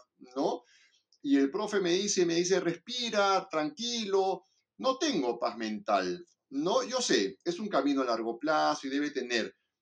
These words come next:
a un practicante que tiene algunos meses, va a comenzar Marichasana C ahorita, hoy, mañana, ¿no?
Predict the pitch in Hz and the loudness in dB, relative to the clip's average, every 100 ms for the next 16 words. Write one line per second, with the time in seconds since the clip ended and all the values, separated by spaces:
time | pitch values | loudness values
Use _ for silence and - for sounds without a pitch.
0 | _ - 339 339 392 330 - - 143 - | _ -2 -2 0 0 -2 -6 -2 0 0
1 | 113 113 147 156 143 147 135 - 113 - | -2 -4 -4 -4 -2 -2 -4 -4 -6 -6
2 | - - 113 143 156 143 135 - 151 139 | -10 -10 -4 -4 -4 -4 -4 -2 -2 -2
3 | 123 117 127 120 110 - - 110 95 87 | -6 -8 -10 -10 -10 -8 -6 -4 -4 -4
4 | 87 87 - 80 - _ - 208 95 80 | -8 -10 -10 -10 -12 _ -8 -4 -4 -6
5 | 82 87 92 90 76 71 _ _ - 92 | -12 -10 -8 -8 -8 -14 _ _ -14 -10
6 | 104 160 | -4 -4